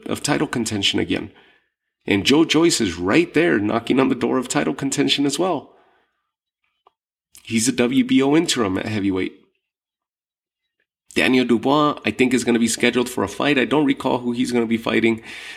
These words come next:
uh, but he's gonna be, he's gonna be, uh, coming up with a, with a fight as well, uh, pretty soon. So he'll be tied up. He's got the W B A, uh, regular world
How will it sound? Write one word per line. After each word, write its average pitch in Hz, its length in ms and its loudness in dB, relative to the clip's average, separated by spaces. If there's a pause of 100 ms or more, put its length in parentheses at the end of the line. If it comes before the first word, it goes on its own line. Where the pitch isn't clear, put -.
(120)
uh, 95 220 -4
but 90 160 0
he's 123 240 2
gonna 117 160 4
be, 107 340 0 (340)
he's 113 240 0
gonna 113 160 4
be, 101 240 2
uh, 90 300 0 (160)
coming 107 240 2
up 101 160 0
with 95 80 0
a, 90 320 0
with 92 140 -2
a 87 40 -2
fight 101 280 0
as 92 120 -2
well, 104 400 -2 (920)
uh, 87 320 -4
pretty 117 300 0
soon. 120 440 4
So 98 300 2
he'll 131 260 2
be 117 140 2
tied 98 240 2
up. 98 180 2
He's 113 180 2
got 110 180 -2
the 107 60 -4
W 101 340 -2
B 98 580 2 (280)
A, 90 40 -12
uh, 87 360 -6 (380)
regular 101 460 2
world 104 500 2